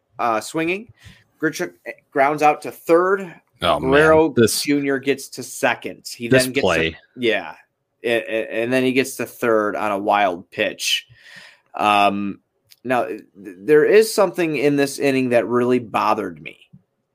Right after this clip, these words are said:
Speaker 2: S-, Yoan Moncada not knowing how many outs there are, man. There's no
Speaker 1: Yeah.
Speaker 2: way to, uh, step around it. Like, that
Speaker 1: You,
Speaker 2: was it.
Speaker 1: you
Speaker 2: You just
Speaker 1: gave
Speaker 2: didn't know.
Speaker 1: them a fucking free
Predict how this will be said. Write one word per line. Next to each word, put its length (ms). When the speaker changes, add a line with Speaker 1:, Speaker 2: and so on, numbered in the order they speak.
Speaker 2:
S-, 160
Yoan 320
Moncada 440
not 180
knowing 220
how 80
many 200
outs 260
there 180
are, 120
man. 320
There's 340
no 160
Speaker 1:
Yeah. 180
Speaker 2:
way 120
to, 240
uh, 140
step 320
around 340
it. 180
Like, 180
that 160
Speaker 1:
You, 160
Speaker 2:
was 120
it. 60
Speaker 1:
you 260
Speaker 2:
You 80
just 60
Speaker 1:
gave 100
Speaker 2:
didn't 160
know. 80
Speaker 1:
them 260
a 80
fucking 720
free 520